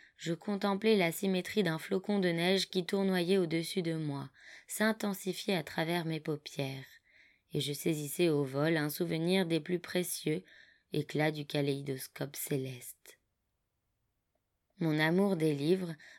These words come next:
vint peu à peu concurrencer mon amour de la prière. Assise au pied de ma mère, je la regardais boire du café et fumer, un livre sur les genoux.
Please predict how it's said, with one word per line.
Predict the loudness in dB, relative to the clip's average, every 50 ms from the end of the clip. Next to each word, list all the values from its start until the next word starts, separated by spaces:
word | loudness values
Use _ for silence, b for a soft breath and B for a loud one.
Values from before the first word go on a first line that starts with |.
| B -4
vint | 0 0 0 0
peu | 0 2 4
à | 6 6 4
peu | 4 2 0 0
concurrencer | 2 0 0 0 2 2 2 2 2 -2 0 2 2 2
mon | 4 2 2 2
amour | 0 2 2 0 0 0
de | -2 -2
la | 0 0 -2
prière. | -2 -4 -8 -6 -6 -4 -4 -6 -6 -8 -12 -14 -18 -20 -20 _ _ _ _ _ _ _ _ _ _ _ _ _ _ _ _ _ _ _ _ -6
Assise | -4 -4 -4 -4 -2 -2 0 0 0
au | -2
pied | 0 0 0 2
de | 2 2 0
ma | 0 0 -2
mère, | -2 -2 0 0 0 -2 -2
je | -2 0
la | 2 2 2 2
regardais | 0 0 2 0 0 2 0 0
boire | 2 2 2 2 2
du | 2 -2 -4
café | -2 -2 -2 -2 -2 -6 -6 -4 -4 -4 -4 -8 _ -8
et | -8 -8
fumer, | -6 -8 -6 -6 -4 -4 -4 -4 -6 -8 -10 b b b b b b b b
un | -4 -2 0
livre | 0 0 0 0 0 -2 -4
sur | -4 -2 -4 -4
les | -2 -2 -2 -4
genoux. | -4 -6 -6 -6 -6 -8 -10 -14